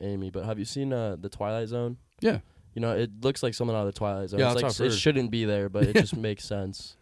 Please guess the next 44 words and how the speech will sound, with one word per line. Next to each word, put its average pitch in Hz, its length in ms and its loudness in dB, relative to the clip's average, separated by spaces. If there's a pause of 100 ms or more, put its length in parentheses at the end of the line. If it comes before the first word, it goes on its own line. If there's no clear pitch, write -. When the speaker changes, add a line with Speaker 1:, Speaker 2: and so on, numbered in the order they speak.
(120)
Speaker 2:
It 113 80 -8
seems 170 180 0
sick, 110 300 -4
dude. 123 80 0
Speaker 1:
Yeah, 120 160 4
so 123 160 0
we 131 120 2
were 139 140 2
go-, 127 180 2
we 127 260 -2
mobbed 131 340 -2
around 131 160 0
Solvang 120 440 -2
for 120 180 -4
a 117 40 0
bit. 117 380 0 (800)
Um, 107 560 0 (180)
we're 117 120 -4
just 113 120 -4
ha-, 127 160 2
we're 90 140 -4
having 123 240 -2
a 101 40 -2
blast. 98 460 -2
Like, 98 120 -4 (260)
we 117 80 -2
were 117 80 0
going 123 140 4
into, 113 160 -2
like, 110 100 -2
these 107 140 -10
different 110 300 -6
shops, 107 360 -2
like, 104 100 -6
these 107 140 -6
antique 110 400 -6
stores, 107 460 0
and, 107 100 -4
Speaker 2:
Mm-hmm. 104 40 0
Speaker 1:
like, 101 80 -2 (400)
they 117 120 2
had, 120 320 0
like, 117 180 0
a, 101 340 -2